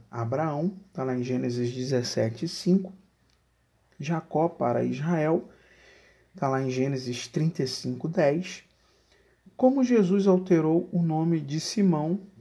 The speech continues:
para Pedro, Marcos três, dezesseis e João um, quarenta e dois. Entretanto, isso não se deu com o nome do apóstolo Paulo. Não há qualquer menção disso na Bíblia.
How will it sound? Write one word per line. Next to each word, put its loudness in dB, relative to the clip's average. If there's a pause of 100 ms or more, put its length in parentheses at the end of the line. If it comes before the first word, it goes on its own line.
para 2
Pedro, -2 (160)
Marcos -6
três, -2
dezesseis 0 (680)
e 4
João 8
um, 4
quarenta 2
e 4
dois. -8 (460)
Entretanto, -2 (720)
isso 2
não 2
se -2
deu 4 (160)
com -2
o -2
nome -4
do -4
apóstolo -6 (220)
Paulo. -2 (600)
Não 4
há -4
qualquer 2
menção 2
disso -2
na -4
Bíblia. -10